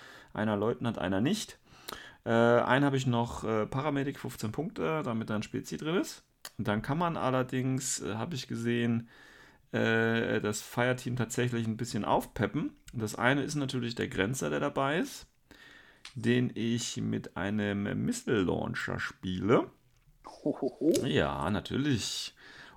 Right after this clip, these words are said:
Speaker 1: Und, äh, Spector ist noch dabei. Den kann man tatsächlich auch, äh, in seiner F T O-Variante dazu packen.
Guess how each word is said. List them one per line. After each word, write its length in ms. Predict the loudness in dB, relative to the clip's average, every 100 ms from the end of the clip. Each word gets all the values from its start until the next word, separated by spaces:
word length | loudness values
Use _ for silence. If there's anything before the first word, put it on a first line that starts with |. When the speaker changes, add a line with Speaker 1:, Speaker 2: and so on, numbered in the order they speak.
| -4
Speaker 1:
Und, 640 | 2 4 2 -2 -6 -8 -6
äh, 960 | 0 2 4 6 6 8 8 6 4 -2
Spector 720 | 0 0 2 6 8 8 6
ist 220 | 0 4
noch 200 | 2 2
dabei. 540 | -2 4 8 8 8 2 -8 _ -8
Den 200 | 0 2
kann 120 | 2
man 140 | 2
tatsächlich 580 | 2 0 0 -2 -4 2
auch, 400 | 6 6 4 -6 -18 -20 -20 -20 -20 -6
äh, 220 | 2 4 4
in 200 | 2 4
seiner 540 | 4 6 6 6 4
F 180 | 0 -2
T 220 | -2 0
O-Variante 960 | 2 2 4 4 4 4 4 2 2 2
dazu 360 | 0 -2 -6
packen. 500 | -4 -2 0 0 -2